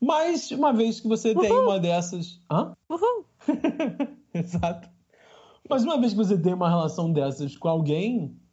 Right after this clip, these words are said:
Speaker 1: e vocês pensam, "Ah, poxa, que, que toque gostoso, ai, que beijo gostoso", vocês transam, vocês veem, "Nossa, isso é bom também".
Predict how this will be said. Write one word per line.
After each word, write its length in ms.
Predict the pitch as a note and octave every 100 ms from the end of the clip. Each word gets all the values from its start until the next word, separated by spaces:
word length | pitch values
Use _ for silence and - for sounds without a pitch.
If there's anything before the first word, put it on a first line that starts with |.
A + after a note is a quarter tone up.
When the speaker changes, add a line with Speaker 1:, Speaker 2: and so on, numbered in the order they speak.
| _ F3+
Speaker 1:
e 220 | E3+ E3+
vocês 520 | D#3+ D#3 - D#3 D3+
pensam, 720 | - D#3 D3 C#3 D3 C3 B2 - _ _ _
"Ah, 220 | A3+ B3 G3
poxa, 720 | A3 A#3+ - D#3 B2 B2 -
que, 420 | F#3 F3 E3 D3 -
que 80 | E3+
toque 280 | G3 G#3+ A3+
gostoso, 800 | A3+ - F3 F#3+ G#3+ D#3+ C3 C3+
ai, 300 | G3+ A#3 F#3+
que 100 | E3+
beijo 260 | E3+ G3
gostoso", 580 | A3 G#3+ - F3 G#3 A#3
vocês 220 | C#4 F#4 -
transam, 500 | G4 E4+ D#4+ B3+ F#3+
vocês 180 | G#3 G#3+
veem, 160 | G#3
"Nossa, 500 | G3 G#3+ D#4 - D#3+
isso 420 | C3 - E3+ -
é 40 | G3+
bom 220 | G3+ B2+
também". 520 | F3+ D#3+ C#3 A#2+ A2+